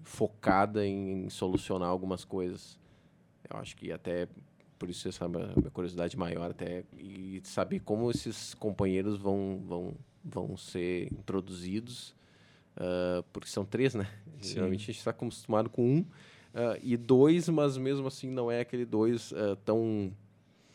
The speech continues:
Speaker 1: tão dois como o Amy e o Rory, por exemplo.
Speaker 2: Sim, geralmente, tipo, é um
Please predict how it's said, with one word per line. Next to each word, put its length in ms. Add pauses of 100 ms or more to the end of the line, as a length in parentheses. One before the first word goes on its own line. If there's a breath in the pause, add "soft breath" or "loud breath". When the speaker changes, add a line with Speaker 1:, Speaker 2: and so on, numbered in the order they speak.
(280 soft breath)
Speaker 1:
tão 160
dois 300
como 240
o 60
Amy 260
e 80
o 120
Rory, 360 (180)
por 120
exemplo. 300
Speaker 2:
Sim, 80
geralmente, 380
tipo, 160
é 260 (120)
um 360